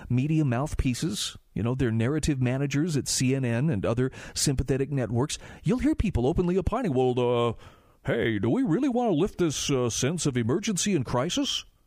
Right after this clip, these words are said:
I mean, how else are we gonna get people to do what we tell them to do?" No, that's a, that's a serious conversation. I had never, I had never heard of, uh, long haul covid, but apparently this is a term that refers to when patients recover from a covid nineteen infection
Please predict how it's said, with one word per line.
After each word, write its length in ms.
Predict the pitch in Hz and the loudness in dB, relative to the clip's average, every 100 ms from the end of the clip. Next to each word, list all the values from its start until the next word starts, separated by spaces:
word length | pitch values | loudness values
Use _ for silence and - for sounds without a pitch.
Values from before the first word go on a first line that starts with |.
| _ _ - | _ _ -6
I 120 | - | 0
mean, 200 | 131 156 | 2 2
how 280 | 123 185 196 | 2 2 2
else 160 | 208 196 | 2 2
are 40 | |
we 80 | 170 | 0
gonna 140 | 156 | 0
get 160 | 151 180 | 0 0
people 240 | 208 190 | 0 0
to 60 | 175 | -2
do 200 | 139 220 | 0 2
what 180 | 156 185 | 2 0
we 100 | 208 | 0
tell 160 | 233 | 0
them 160 | 285 165 | 2 2
to 60 | |
do?" 280 | 98 78 - - _ _ _ _ _ _ _ _ _ _ | 2 -2 -4 -14 _ _ _ _ _ _ _ _ _ _
No, 100 | 113 | -2
that's 240 | 123 127 139 | 0 0 -2
a, 60 | |
that's 260 | 127 117 - | -2 -2 -2
a 60 | |
serious 380 | 180 - 151 156 | -2 0 0 0
conversation. 720 | - 156 160 - 254 - 78 - _ _ _ _ _ _ _ _ _ _ _ _ _ - - - - - | 0 -2 -2 -4 -4 -2 -4 -8 _ _ _ _ _ _ _ _ _ _ _ _ _ -10 -10 -10 -16 -4
I 120 | 160 | 0
had 100 | 220 | 2
never, 500 | 185 190 180 143 113 - | 2 2 2 2 0 -2
I 120 | 160 | 0
had 120 | 240 | 2
never 220 | 185 185 143 | 2 2 2
heard 240 | 156 165 | 2 2
of, 260 | 123 104 - | 2 0 -2
uh, 160 | 107 - - - - | -2 -4 -12 -18 -6
long 400 | 113 120 160 175 | 0 2 4 4
haul 380 | 151 127 127 127 | 2 4 2 0
covid, 540 | - 185 175 104 - - - - - - - | 0 2 2 0 -4 -12 -20 -20 -20 -12 -2
but 100 | 113 | 0
apparently 380 | - 175 185 | 2 0 2
this 220 | 147 151 196 | 2 2 0
is 80 | |
a 60 | 180 | 0
term 280 | 175 147 135 | 0 0 2
that 120 | 135 | 0
refers 360 | 131 110 123 120 | 0 0 -2 0
to 80 | |
when 160 | 131 113 | 0 0
patients 460 | - 170 - 190 - | 0 0 0 -2 0
recover 340 | 147 135 131 | 0 0 0
from 160 | 156 120 | 0 -2
a 40 | |
covid 280 | - 139 139 | 0 -2 0
nineteen 400 | 117 120 - 131 | 0 -2 0 0
infection 480 | 113 120 107 - | 0 0 -2 -2